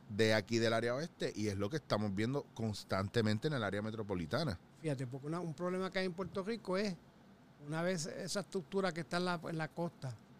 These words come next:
Speaker 2: se derrumba, nadie quiere, nadie quiere,
Speaker 1: Nadie,
Speaker 2: nadie,
Speaker 1: claro.
Speaker 2: nadie se hace responsable, ¿entiendes? Y, y lo, y he dicho y lo he escrito en la prensa, a mí no me importa que un jicacho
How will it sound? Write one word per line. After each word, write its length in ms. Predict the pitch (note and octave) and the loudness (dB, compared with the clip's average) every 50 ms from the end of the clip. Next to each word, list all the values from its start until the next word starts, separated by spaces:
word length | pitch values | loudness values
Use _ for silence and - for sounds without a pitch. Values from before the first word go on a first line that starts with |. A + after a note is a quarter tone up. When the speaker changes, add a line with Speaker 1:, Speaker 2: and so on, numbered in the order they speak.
| - - - - - - - - - | -20 -20 -20 -20 -20 -20 -20 -18 -12
Speaker 2:
se 200 | - - D#3 D#3 | -4 0 2 4
derrumba, 680 | D3+ D#3 D3+ D3 E3 F#3+ G3+ G3 E3+ C#3 B2+ A#2+ A#2+ A2 - - - - - - - - - - - - - - | 4 4 4 6 6 8 8 8 6 4 2 0 -2 -4 -8 -14 -20 -20 -20 -20 -20 -20 -20 -20 -20 -20 -10 -4
nadie 260 | C3 C3+ C#3 E3 F3 | 0 0 2 2 0
quiere, 240 | E3+ - F#3 F3+ F3 E3 D3 | 0 0 0 0 0 -2 -4
nadie 240 | D3 D#3 E3 F3 D#3+ - | -4 -4 -4 -4 -4 -2
quiere, 160 | - - G#2+ | 0 2 4
Speaker 1:
Nadie, 180 | G#2+ G#2+ G#2+ A2 | 4 4 2 0
Speaker 2:
nadie, 160 | - - - - | -2 -8 -6 -2
Speaker 1:
claro. 400 | G2+ - F2 F2+ A#2 D3 E3 E3 | 2 4 4 6 6 6 4 4
Speaker 2:
nadie 220 | E3 F3 F#3 F#3 D#3+ | 4 4 2 0 0
se 60 | F#3+ | 0
hace 140 | F3+ F#3+ G3 | -2 -2 -2
responsable, 720 | F#3+ G3 - - G3 F#3 - - F#3+ A3 A3 A3 F#3 A3+ - - - - - - - - - - - | -2 -4 -6 -6 -6 -4 -2 0 0 0 -2 -2 -4 -6 -6 -10 -20 -20 -20 -20 -20 -20 -20 -20 -10
¿entiendes? 300 | - - G#3 G#3 F3+ C#3 - - - - - - | -4 0 2 2 2 0 -2 -8 -16 -20 -8 0
Y, 440 | E3+ E3 E3 E3 D#3+ D#3 D3+ D#3 - - | 4 6 6 6 6 4 2 0 -2 -2
y 140 | C#4 G3 E3 | 2 6 6
lo, 120 | F3 F#3 | 8 8
y 220 | - F#3 E3+ F3+ | 10 10 10 12
he 60 | F#3 F#3+ | 12 10
dicho 380 | G#3 A#3+ G#3+ - A3+ A3 G3+ F#3 | 10 8 8 10 10 10 12 12
y 40 | |
lo 60 | F3+ F3+ | 10 8
he 20 | |
escrito 380 | - - - G3+ G#3 - - G3+ | 6 4 2 2 4 4 6 6
en 80 | F#3+ F#3+ | 8 8
la 140 | F3+ F3 | 8 6
prensa, 500 | - E3+ F#3 G#3 F#3+ - - D#3 C3+ A#2 - - - - - - - - - - - | 6 4 4 6 6 6 4 4 2 0 -4 -8 -18 -20 -20 -20 -20 -20 -18 -8 -2
a 120 | D#3+ D#3 | 0 2
mí 220 | D#3 D#3 F3 A3+ A#3+ | 4 6 6 6 6
no 180 | A#3+ A#3+ A#3+ | 6 4 4
me 100 | A#3 A#3 | 4 4
importa 680 | A3 G#3 E3+ - - B3 B3 B3 G#3 F#3 - A#3 G3+ F#3+ | 2 2 0 0 0 2 2 2 2 0 -4 -4 -4 -4
que 180 | D3 - E3+ D#3+ | -4 -4 -2 0
un 240 | E3 F3+ F#3 F3+ E3+ | 0 0 0 -2 -4
jicacho 840 | - - - - G3 F3 - - G3 G3+ G3+ - - F#3 E3+ E3 | -6 -6 -4 -2 -2 -2 2 4 4 4 4 2 0 -2 -2 -2